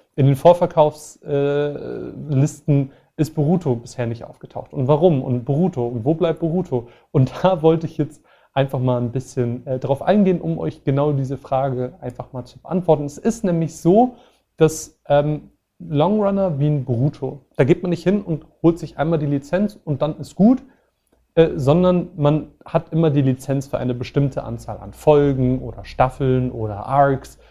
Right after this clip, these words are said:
Das ist immer so ein bisschen unterschiedlich. Und jetzt ist es so, dass wir bei Boruto natürlich dabei bleiben wollen, eine ähnliche Folgenanzahl wie in den Volumes vorher beizubehalten. Das können wir mit den aktuell verbleibenden Folgen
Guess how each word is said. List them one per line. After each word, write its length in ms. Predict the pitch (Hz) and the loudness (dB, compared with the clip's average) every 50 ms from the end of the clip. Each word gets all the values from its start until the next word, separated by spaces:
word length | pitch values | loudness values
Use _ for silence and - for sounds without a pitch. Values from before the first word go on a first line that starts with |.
| _ _ _ _ _ _ | _ _ _ _ _ _
Das 120 | 139 135 | 0 0
ist 140 | 135 123 - | 0 0 -2
immer 140 | 135 127 123 | -2 0 0
so 60 | 113 | 0
ein 60 | 110 104 | -2 -2
bisschen 200 | 104 - - - | -4 -8 -12 -16
unterschiedlich. 600 | - - - - - - 110 _ _ _ _ _ _ _ _ - | -18 -18 -20 -20 -20 -20 -20 _ _ _ _ _ _ _ _ 0
Und 100 | 156 143 | 2 2
jetzt 160 | 135 143 202 | 2 2 0
ist 80 | 185 | 0
es 160 | 190 190 175 - | 0 0 0 0
so, 240 | 175 165 170 175 | 2 2 2 2
dass 260 | 143 147 151 143 - - | 0 -2 -6 -8 -6 -2
wir 280 | 139 131 131 139 143 - - - | 0 0 2 0 0 -4 -4 -2
bei 180 | 143 139 139 | 0 2 2
Boruto 500 | 139 127 123 127 170 180 - 175 160 156 - | 0 0 -2 0 -2 0 0 0 -2 -2 -2
natürlich 300 | 156 - - 151 147 - | -6 -6 -4 -6 -4 -2
dabei 220 | 143 135 131 135 | -2 -2 -2 -2
bleiben 340 | 131 - 113 127 143 143 131 | -2 -2 -2 -2 -2 -2 0
wollen, 480 | 143 139 139 139 139 135 139 - - - | 0 0 0 0 -2 -4 -6 -8 -12 -12
eine 360 | - 131 123 123 123 123 - - | -10 -6 -4 -4 -4 -6 -4 -2
ähnliche 380 | 127 135 151 151 151 - 143 | 0 0 2 0 -2 -4 -8
Folgenanzahl 760 | - - 139 143 143 143 135 - 131 123 - - 127 127 120 | -8 -4 -2 -2 -2 -2 -4 -6 -8 -8 -6 -4 -4 -4 -2
wie 60 | 127 | -4
in 80 | 127 131 | -4 -2
den 180 | 131 127 120 123 | -2 -2 -2 -2
Volumes 320 | 117 117 123 139 139 - | -2 -2 -2 -4 -4 -6
vorher 400 | - _ - 208 214 196 160 123 | -10 _ 0 2 2 2 2 0
beizubehalten. 640 | - - - - - _ _ - - - - - | -2 -4 -8 -12 -12 _ _ -20 -20 -20 -20 -20
Das 180 | - - - - | -20 -20 -20 -12
können 300 | - - 214 226 233 226 | -4 -2 0 2 2 2
wir 60 | 175 | 2
mit 280 | 139 131 131 - - - | 0 -2 -2 -4 -6 -4
den 260 | 147 139 143 139 - | -2 -2 -2 -4 -6
aktuell 440 | - - - - _ 151 - 139 135 | -10 -14 -14 -12 _ -6 -4 -4 -4
verbleibenden 600 | - - 131 - 120 123 185 220 175 147 127 110 | -4 -6 -8 -4 0 2 4 4 4 4 2 0
Folgen 440 | - - 131 123 131 131 135 139 | -2 -2 -2 0 0 -2 -4 -4